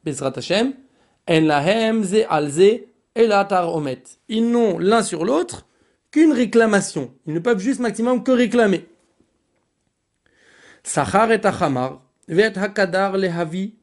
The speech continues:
prai ferin, vechalilin la kala olamet. Si quelqu'un, il a loué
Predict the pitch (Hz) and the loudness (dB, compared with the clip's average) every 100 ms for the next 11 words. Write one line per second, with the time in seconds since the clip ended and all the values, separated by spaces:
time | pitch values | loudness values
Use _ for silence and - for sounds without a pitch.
0 | _ 160 190 196 - 185 151 131 123 _ | _ -2 0 0 -2 -2 -2 -4 -8 _
1 | _ _ _ _ _ _ 156 113 147 156 | _ _ _ _ _ _ -4 -2 0 0
2 | 175 220 202 165 170 175 180 147 131 127 | 2 2 2 0 0 2 4 2 0 -6
3 | 131 - - - 165 175 196 196 180 185 | -8 -14 -20 -14 -4 -2 2 2 2 2
4 | 185 185 190 | 4 6 4